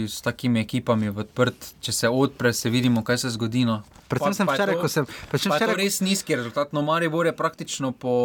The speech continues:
Speaker 1: tretjem zadetku je praktično nehal igrati, se moramo zavedati.
Speaker 2: Ja, če bi Maribor igral čisto do konca, ne, ne nazadnje tudi v
Speaker 1: Pa
Speaker 2: okvir je
Speaker 1: tudi
Speaker 2: šlo
Speaker 1: Pena,
Speaker 2: osem.
Speaker 1: če je bil, je že tako šest ena, recimo.
Speaker 2: Pet golov je bilo od osmih strelov v okvir, ne, to je res dosti, eh, ampak jaz vseeno mislim, da ligo treba širiti.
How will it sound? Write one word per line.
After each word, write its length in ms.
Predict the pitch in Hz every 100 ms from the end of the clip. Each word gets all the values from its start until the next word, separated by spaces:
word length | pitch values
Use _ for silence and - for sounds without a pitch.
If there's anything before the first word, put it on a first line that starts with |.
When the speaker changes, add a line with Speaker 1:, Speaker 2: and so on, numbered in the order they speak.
| 123
Speaker 1:
tretjem 340 | 123 143 160 147
zadetku 280 | 127 143 139
je 60 |
praktično 420 | - 143 - - 120
nehal 260 | 131 135
igrati, 380 | 107 110 113 -
se 140 | -
moramo 260 | 104 107 110
zavedati. 340 | 104 104 107
Speaker 2:
Ja, 80 | 131
če 140 | 135 117
bi 80 | 107
Maribor 300 | 117 120 120
igral 240 | 113 120
čisto 280 | 113 127 120
do 100 | 117
konca, 320 | - 120 120
ne, 160 | 107 113 110 -
ne 160 | 113
nazadnje 320 | 117 113 117 110
tudi 180 | 120 -
v 100 | 107
Speaker 1:
Pa 120 | 92
Speaker 2:
okvir 80 | 120
je 80 | 139
Speaker 1:
tudi 120 | 160
Speaker 2:
šlo 100 | -
Speaker 1:
Pena, 160 | - -
Speaker 2:
osem. 120 | - 113
Speaker 1:
če 120 | 131
je 100 | 127
bil, 220 | 135 156 143 -
je 140 | 135
že 160 | 127 147
tako 200 | 151 143
šest 260 | 160 151 151
ena, 240 | 147 143
recimo. 500 | 120 120 - 143 131
Speaker 2:
Pet 200 | 123 135
golov 300 | 120 131 143
je 60 | 120
bilo 200 | 113 131
od 120 | 120
osmih 260 | 131 - 123
strelov 360 | - 120 127
v 60 | 113
okvir, 300 | 101 127 135
ne, 140 | 117
to 120 | 110 117
je 80 |
res 140 | 113 113
dosti, 400 | 117 120 - 110
eh, 500 | 110 - 110 107 104 - - - - - - - -
ampak 260 | 135 131 220
jaz 100 | 214
vseeno 180 | 220 156
mislim, 220 | 135 131
da 60 |
ligo 240 | 113 123 123
treba 260 | 120 117
širiti. 480 | 107 - 120 104 -